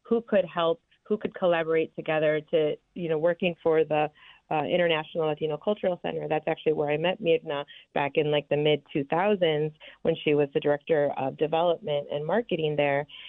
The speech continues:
And she really knew so many people. She had touched so many people's lives, and she had a, really a way to be able to bring together collaborators and, and use people's strengths to be able to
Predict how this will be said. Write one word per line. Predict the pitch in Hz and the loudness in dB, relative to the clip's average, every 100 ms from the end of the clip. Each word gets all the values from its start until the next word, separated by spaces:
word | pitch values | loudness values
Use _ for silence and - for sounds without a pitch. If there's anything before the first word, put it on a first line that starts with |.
| - _ | -20 _
And | 180 165 - | 0 0 0
she | 220 | 2
really | 220 240 220 | 4 4 2
knew | 196 190 185 180 160 190 - _ _ | 0 -2 -2 0 -2 -4 -16 _ _
so | 180 170 | 2 2
many | 170 151 147 | 0 -4 -6
people. | 165 160 143 139 | -8 -4 -4 0
She | 160 | 0
had | 160 156 - | 0 -4 -4
touched | 160 - - - | -6 -6 -8 -2
so | 160 | 0
many | 160 151 151 | 0 -2 -2
people's | 160 156 151 | -4 -4 -2
lives, | 147 147 143 | 0 0 0
and | 147 143 - | -4 -8 -4
she | 151 | -4
had | 151 147 143 139 - - - | 0 0 0 -2 -20 -20 -6
a, | - - | -6 -4
really | - 139 131 - | -4 2 4 4
a | - | 4
way | 151 156 156 - | 2 2 2 -4
to | |
be | 151 | -2
able | 151 147 | 0 0
to | 160 | -2
bring | 139 147 147 151 _ _ - | -2 -2 -2 -4 _ _ -10
together | - 151 151 151 151 | -6 -2 0 0 -2
collaborators | - 143 143 143 139 139 143 143 143 - 143 | 0 0 0 0 0 0 0 0 0 -4 -6
and, | 143 139 135 - | -6 -4 -8 -6
and | 151 139 | -6 -2
use | 151 - | -4 -4
people's | - 151 135 - | -6 0 -2 -2
strengths | - 147 127 - _ _ - - | -2 0 -2 -6 _ _ -8 -6
to | |
be | 151 | 0
able | 160 147 147 | 2 2 0
to | 147 | -2